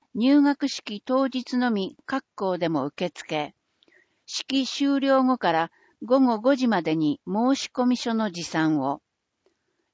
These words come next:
利用可能日。新一年生はまず学校生活に慣れてもらうため、令和五年四月の給食開始日から、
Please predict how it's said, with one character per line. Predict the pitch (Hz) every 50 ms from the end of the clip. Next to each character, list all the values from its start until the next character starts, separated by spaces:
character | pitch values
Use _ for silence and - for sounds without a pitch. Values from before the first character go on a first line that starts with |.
| _ -
利 | 190 - 226 240 254
用 | 277 285 285 277
可 | 262 - - 254 262
能 | 262 277 262 214 175
日。 | 151 165 147 147 151 - _ _ _ _ _ _ _ _ _ _
新 | - - - 262 277 277 277 254
一 | - 254 240 - 285 277
年 | 269 269 262 226
生 | - - 196 180 170 160
は | 156 160 160 170 _ _ _ _ _ _ -
ま | 220 226 233 233
ず | 190 185 180 180 165 -
学 | - 196 196 - _
校 | - 269 277 285
生 | 269 - 294 277 262 233
活 | - 190 180 - - 180
に | 165 160 170
慣 | 185 226 254
れ | 247 208
て | - 180
も | 151 156 156 165
ら | 190 202
う | 202
た | - - 190
め、 | 185 185 185 196 - _ _ _ _ _ _ _ _ _ _ _ -
令 | 214 254 277 285 262 226
和 | 190 170 151
五 | 147 151 175 185
年 | 196 202 202 202 196 190 - -
四 | - - 226 233
月 | 247 254 254 - 254 233
の | 214 196 196
給 | - - 262 269 277
食 | - - 294 - 285 262
開 | - - 269 262 262
始 | 240 - 269
日 | 233 202 170
か | - 147 135
ら、 | 143 147 - -